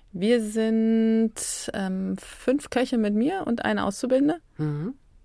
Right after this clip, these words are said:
Speaker 1: Ja. Und ein
Speaker 2: Okay.
Speaker 1: Spüler. Der ist wichtig. <laughs>
Speaker 2: Und im Service gibt es sicherlich noch.
Speaker 1: Genau.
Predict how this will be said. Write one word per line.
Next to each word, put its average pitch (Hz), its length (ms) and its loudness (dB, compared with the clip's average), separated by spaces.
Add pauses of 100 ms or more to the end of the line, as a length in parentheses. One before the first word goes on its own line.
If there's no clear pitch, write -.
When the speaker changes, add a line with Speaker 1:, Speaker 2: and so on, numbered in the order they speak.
(360)
Speaker 1:
Ja. 165 240 -6 (460)
Und 208 100 0
ein 233 80 2
Speaker 2:
Okay. 269 80 0
Speaker 1:
Spüler. 165 300 -4 (720)
Der 214 80 -2
ist - 140 -8
wichtig. - 320 -10 (220)
<laughs> - 540 -2
Speaker 2:
Und 208 160 -2
im 175 120 -4
Service 147 400 -4
gibt - 160 -10
es 135 100 -10
sicherlich 131 380 -10
noch. 131 340 -10 (100)
Speaker 1:
Genau. 180 320 6